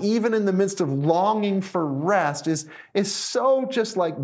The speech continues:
bent and addicted to these distractions that I just go there without even realizing it.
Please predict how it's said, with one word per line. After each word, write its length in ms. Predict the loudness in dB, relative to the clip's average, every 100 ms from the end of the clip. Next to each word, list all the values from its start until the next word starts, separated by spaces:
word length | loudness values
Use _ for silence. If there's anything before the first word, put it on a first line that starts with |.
| 0
bent 340 | 0 0 0
and 120 | -2
addicted 440 | 0 -2 -2 -2 -4
to 100 | -2
these 180 | -2 -2
distractions 960 | -4 0 0 0 -4 -4 -2 -2 -2
that 100 | 0
I 40 |
just 200 | 2 0
go 180 | 4 4
there 140 | 4 2
without 240 | 2 0
even 160 | 0 -2
realizing 800 | -2 0 0 2 2 0 -2 -2
it. 260 | -4 -6